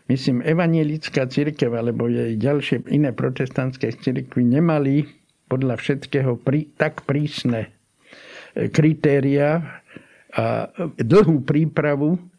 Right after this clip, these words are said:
na prijatie nových ako veriacich, ako mala rímskokatolícka cirkev. A s tým, že to, čo povedal Daniel, že áno, evanjelici sa cítili aj v čase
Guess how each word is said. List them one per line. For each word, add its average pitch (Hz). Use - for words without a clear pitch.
na 123
prijatie 139
nových 123
ako 123
veriacich, 135
ako 131
mala 127
rímskokatolícka 104
cirkev. 104
A 117
s -
tým, 170
že 139
to, 143
čo 131
povedal 127
Daniel, 143
že 131
áno, 151
evanjelici 175
sa 143
cítili 170
aj 156
v -
čase 147